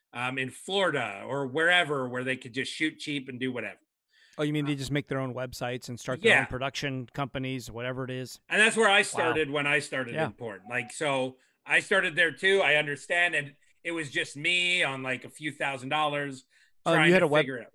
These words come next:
Speaker 2: so you had a website and then people became members of that website?
Speaker 1: Nobody became members, which is
Speaker 2: Oh,
Speaker 1: why
Speaker 2: I
Speaker 1: I
Speaker 2: see.
Speaker 1: had to drop those <laughs> websites. But yes,
Speaker 2: Okay.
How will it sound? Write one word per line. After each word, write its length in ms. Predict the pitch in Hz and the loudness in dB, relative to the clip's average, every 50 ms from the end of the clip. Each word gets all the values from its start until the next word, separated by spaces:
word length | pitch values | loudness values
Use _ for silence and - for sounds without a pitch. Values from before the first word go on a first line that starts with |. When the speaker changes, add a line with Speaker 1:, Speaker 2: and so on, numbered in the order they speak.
| _ _ | _ _
Speaker 2:
so 140 | - - 160 | -4 -2 0
you 220 | 156 151 165 165 | 2 4 6 6
had 100 | 170 165 | 6 4
a 60 | 151 143 | 4 4
website 580 | 135 151 160 151 - - 135 127 127 131 135 | 4 2 0 0 -2 -2 -2 0 0 -2 -2
and 80 | 143 127 | -4 -4
then 160 | 127 123 110 | -6 -6 -6
people 300 | - 131 123 139 135 123 | -6 -6 -4 -4 -4 -4
became 340 | 120 127 - - 135 120 113 | -6 -6 -6 -4 -4 -4 -4
members 340 | 120 123 127 131 135 123 127 | -4 -4 -4 -4 -4 -4 -4
of 100 | 123 117 | -4 -4
that 120 | 123 127 | -4 -4
website? 520 | 123 117 123 123 - - 147 143 156 - _ _ _ _ - | -4 -6 -6 -8 -8 -8 -6 -6 -8 -10 _ _ _ _ -12
Speaker 1:
Nobody 480 | 160 180 185 196 202 202 220 220 214 | -6 0 2 2 2 4 4 2 2
became 380 | 196 202 208 - - 208 185 170 | 2 0 0 0 2 2 2 4
members, 400 | 170 185 202 190 175 165 143 131 | 2 2 2 2 -2 -2 -2 -4
which 160 | 151 135 147 | -6 -6 -6
is 100 | 143 131 | -8 -6
Speaker 2:
Oh, 60 | 147 | -2
Speaker 1:
why 140 | 156 147 147 | 0 2 4
Speaker 2:
I 40 | 143 | 4
Speaker 1:
I 60 | 143 143 | 4 4
Speaker 2:
see. 40 | 143 | 4
Speaker 1:
had 180 | 165 160 151 - | 4 2 2 0
to 100 | 156 143 | -2 -2
drop 320 | 131 139 156 151 160 151 | 0 2 2 2 0 0
those 220 | 147 151 156 139 117 | -2 0 0 0 -2
<laughs> 40 | |
websites. 800 | 135 156 156 156 151 143 - - - - 120 151 208 - - 160 170 | -2 -2 -2 -2 -4 -8 -10 -8 -8 -6 0 0 0 0 0 -2 -2
But 220 | 160 196 185 185 | 0 0 2 4
yes, 320 | 196 202 208 180 143 - - | 6 6 6 6 4 0 -4
Speaker 2:
Okay. 220 | 120 113 113 | -8 -8 -10